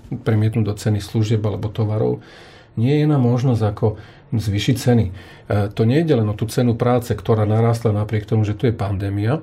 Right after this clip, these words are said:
Tu narástli aj ceny iných vstupov, energií. Dnes situácia na trhu s energiami taká,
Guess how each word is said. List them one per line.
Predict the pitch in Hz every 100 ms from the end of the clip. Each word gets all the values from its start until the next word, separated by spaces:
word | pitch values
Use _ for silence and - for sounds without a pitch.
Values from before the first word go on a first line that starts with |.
| - - - - - -
Tu | 120 120 -
narástli | 120 117 113 - 127
aj | 117 110
ceny | 120 113
iných | 143 117 -
vstupov, | 98 90 90 -
energií. | 123 117 104 107 104 98 101 - -
Dnes | - 110 110
situácia | 113 117 110 110
na | 113 110
trhu | 113 110
s | 110
energiami | 110 110 110 110 107
taká, | 104 - 110